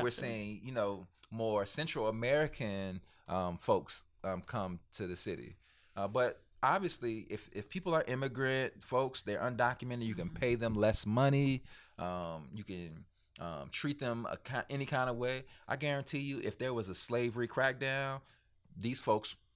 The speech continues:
Speaker 2: would have. I remember talking to somebody who talked about having this lady who works at her house. And she was
Speaker 1: Hmm,
Speaker 2: trying to go to her
Speaker 1: okay.
Speaker 2: son's graduation, and she did not let her go to her son's
Speaker 1: Wow.
Speaker 2: graduation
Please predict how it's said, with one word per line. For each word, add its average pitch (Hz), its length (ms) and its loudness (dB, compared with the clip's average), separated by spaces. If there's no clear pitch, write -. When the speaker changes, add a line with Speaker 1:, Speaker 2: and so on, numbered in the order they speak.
Speaker 2:
would 98 120 -2
have. 98 240 2
I 147 100 2
remember 120 580 -2
talking 117 320 2
to 107 160 0
somebody 101 540 0
who 110 140 -2
talked 120 300 4
about 98 540 6
having 107 500 4
this 101 220 -2
lady 104 320 2
who 101 200 -2
works 95 480 2
at 98 120 4
her 95 120 6
house. 90 540 2
And 92 120 -4
she 269 100 4
was 269 100 6
Speaker 1:
Hmm, - 40 0
Speaker 2:
trying 131 180 4
to - 60 0
go 113 80 6
to - 140 -4
her 110 80 6
Speaker 1:
okay. 95 80 2
Speaker 2:
son's 117 280 2
graduation, 101 760 0
and 92 120 -6
she - 100 -4
did 101 140 -2
not 95 180 2
let 95 120 4
her 92 100 2
go 92 160 2
to 92 160 4
her 90 140 0
son's 90 280 0
Speaker 1:
Wow. 87 80 -2
Speaker 2:
graduation 90 640 -2